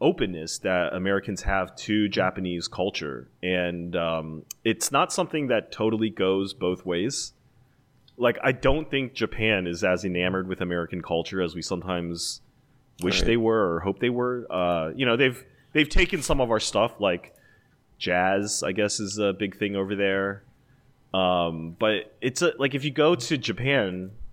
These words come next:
Speaker 1: um, like, if you go to Tokyo, it doesn't, it really doesn't feel like Americanness has penetrated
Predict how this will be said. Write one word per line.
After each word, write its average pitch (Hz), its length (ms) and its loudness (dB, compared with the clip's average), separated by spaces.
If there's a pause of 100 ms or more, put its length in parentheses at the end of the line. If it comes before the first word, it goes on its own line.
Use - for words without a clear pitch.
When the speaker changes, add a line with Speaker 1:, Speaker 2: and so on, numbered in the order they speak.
(160)
Speaker 1:
um, 92 560 0 (160)
like, 104 140 -4
if 107 40 -10
you 107 60 -10
go 139 120 4
to 143 60 -6
Tokyo, 110 400 -2
it 87 180 -4
doesn't, 113 380 0 (800)
it 131 160 2
really 165 440 4
doesn't 127 320 0
feel 120 260 2
like 95 300 2
Americanness 101 640 0 (1120)
has 90 400 -2
penetrated 85 800 -4